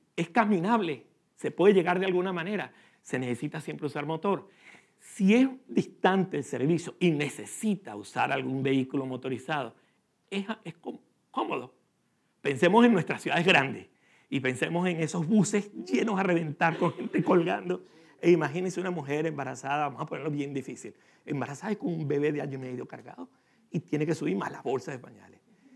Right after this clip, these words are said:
Y están peleándose todos por entrar, algunos colgando. ¿Cómo se va esa mujer? Es decir, pensemos un poco la ciudad vista de esa óptica y tenemos que repensar, tenemos que rediseñar. El espacio público. En Lima hicimos una cosa novedosa.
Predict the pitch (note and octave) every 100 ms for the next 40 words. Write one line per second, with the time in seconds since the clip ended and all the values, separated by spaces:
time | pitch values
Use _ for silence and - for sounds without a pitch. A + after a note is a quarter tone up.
0 | _ - F3+ - D#3+ D3 E3 D3+ D#3+ D#3
1 | - D#3 D3 F3 D3 A2+ E3+ F3 E3 D#3
2 | D#3 E3 D3 C3+ C3 - D#4 D4 B2+ G#2
3 | - - - _ _ _ _ _ _ _
4 | _ _ C#3+ E3+ D3+ - _ _ _ -
5 | E3+ E3+ G#3+ C4 B3 - - G#3 E3 -
6 | - C3 C3+ F3+ D#3+ F3+ - E3+ D3 C#3
7 | D#3 D3 D3 D#3 E3 - - _ - G#3+
8 | G3+ D#3 D3+ E3+ E3+ E3 F3 _ _ _
9 | - A#2 A2+ G#2 - - _ _ A2+ C#3
10 | D3 D#3+ D3 - - E2+ - _ _ _
11 | _ - F3+ F3 F#3 F#3 G#3 F#3+ D#3 B2+
12 | C#3 C#3+ E3+ A3+ A3 A3 - _ - D3
13 | E3 D#3 E3 D#3+ D#3 C3+ D#3 D3+ D3 E3
14 | A2 B2+ - -